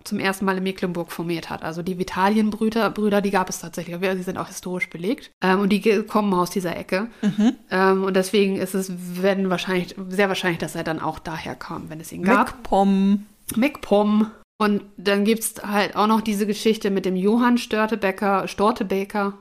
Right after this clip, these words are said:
Speaker 1: Das war dieser Handels-, Handelsmann, ähm, der auch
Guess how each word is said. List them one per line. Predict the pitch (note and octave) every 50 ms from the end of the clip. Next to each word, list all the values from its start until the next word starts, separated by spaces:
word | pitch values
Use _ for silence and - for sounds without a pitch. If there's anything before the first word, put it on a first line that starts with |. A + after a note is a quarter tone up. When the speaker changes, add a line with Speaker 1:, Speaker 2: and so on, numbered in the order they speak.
| _ _ -
Speaker 1:
Das | G#3+ G3 G3+
war | G#3 F#3+
dieser | F#3+ F#3+ F#3 F3 F3+
Handels-, | G3+ G#3 G#3+ G#3 A3 A3 A3 G#3+ - - - - F#3 - -
Handelsmann, | G3+ G3+ G#3 G3 - G3+ F#3+ F#3+ F#3+ F#3+ F#3 - -
ähm, | F3 F3 F3 F3+ F3+ F3 F3+
der | - F3 F3 F3 F3 F3+ F3 - - -
auch | F3+ F#3+ G3+ G3+ G3+ -